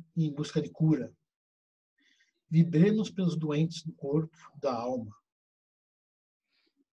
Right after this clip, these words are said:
Vibremos por todos que se encontram em hospitais, cadeias, orfanatos e asilos. Vibremos pelos cientistas, pelos médicos e enfermeiros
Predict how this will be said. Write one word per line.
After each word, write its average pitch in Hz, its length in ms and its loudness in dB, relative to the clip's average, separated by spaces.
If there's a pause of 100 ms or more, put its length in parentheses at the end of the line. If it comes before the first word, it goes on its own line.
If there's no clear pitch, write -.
(220)
Vibremos 165 600 4
por 175 180 0
todos 208 680 -2
que - 100 -16
se 202 120 0
encontram 175 580 6
em 160 120 10
hospitais, - 1000 -2
cadeias, 131 1000 -8 (580)
orfanatos 139 920 -4
e 147 80 6
asilos. 113 800 -2 (1500)
Vibremos 180 480 8
pelos 196 220 2
cientistas, 180 1000 2 (160)
pelos 180 240 2
médicos 156 580 2
e 160 40 6
enfermeiros 135 840 2